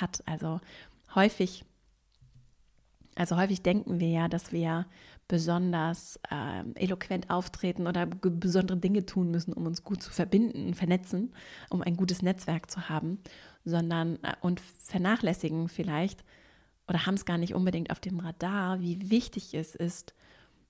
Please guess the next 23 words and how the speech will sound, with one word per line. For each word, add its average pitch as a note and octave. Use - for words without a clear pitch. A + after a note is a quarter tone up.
zum -
einen E3+
die F3+
Qualität A3
der, G#3
äh, G3
der G3
Verbindung, G3+
also E3+
nicht F3
einfach E3+
nur F3
Visitenkarten E3+
zu -
sammeln, F3+
sondern F3
einfach -
auch -
gute, G#3
belastbare F#3+
Beziehungen G#3+
zu -
haben. G3+